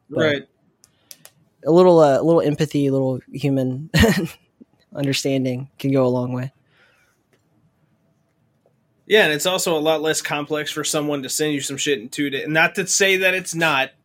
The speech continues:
Speaker 2: before anyone freaks out, but
Speaker 1: Right.
Speaker 2: you're not, like, debugging fucking ancient code and then transferring it to another engine. That's not what's happening there. It's a supply chain system that has been in existence for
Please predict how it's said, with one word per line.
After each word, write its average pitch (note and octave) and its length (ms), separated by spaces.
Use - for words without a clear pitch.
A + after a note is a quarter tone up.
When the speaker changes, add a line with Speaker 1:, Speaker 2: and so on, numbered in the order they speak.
Speaker 2:
before C#3+ 300
anyone D3 360
freaks F3+ 280
out, C#3 320
but D3 220
Speaker 1:
Right. A#2+ 280
Speaker 2:
you're D#3 160
not, D#3+ 260
like, D3 440
debugging D3 720
fucking D3 360
ancient D3+ 420
code D3+ 320
and B2+ 80
then C3+ 100
transferring D3 580
it C3+ 140
to D3 140
another C3 340
engine. A#2+ 340
That's G#2+ 180
not C#3 180
what's B2 120
happening C3 400
there. A2 200
It's - 340
a C3+ 100
supply D#3+ 520
chain D3 320
system C#3 460
that C3 200
has C#3 200
been C#3+ 240
in C3 200
existence C#3 580
for A#2 340